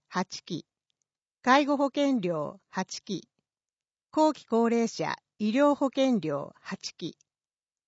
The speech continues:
納期限は二月二十八日木曜です。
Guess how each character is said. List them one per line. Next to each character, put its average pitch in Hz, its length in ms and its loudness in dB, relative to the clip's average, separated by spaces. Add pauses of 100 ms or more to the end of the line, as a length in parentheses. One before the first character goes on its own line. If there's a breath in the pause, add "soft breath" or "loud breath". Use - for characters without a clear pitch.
(680)
納 285 220 4
期 311 120 -8
限 277 240 0
は 160 240 -2 (160)
二 208 140 0
月 277 240 0
二 311 140 2
十 277 200 0
八 185 280 -4
日 185 560 -2
木 185 280 -4
曜 254 220 4
で 156 160 -6
す。 - 100 -16